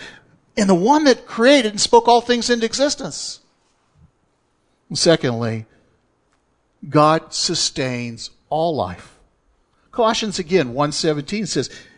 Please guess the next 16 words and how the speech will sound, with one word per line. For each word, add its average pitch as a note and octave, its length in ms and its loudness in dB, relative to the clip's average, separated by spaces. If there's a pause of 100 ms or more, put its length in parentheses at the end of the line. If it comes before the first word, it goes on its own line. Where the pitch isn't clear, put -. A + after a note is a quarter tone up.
(120)
"He F3 240 4
is C3 140 6
before F#3+ 540 4
all C#3+ 140 8
things." C3+ 280 -2
That F3 140 6
means D#3 260 -4
he's D3+ 240 -2 (200)
preeminent. D#3 880 2 (880)
"And F3 200 4
in F3+ 180 2
him G#3 400 2
all G3 400 8
things F3+ 480 -4
hold D#3+ 580 -2 (360)
together." A#2 540 -4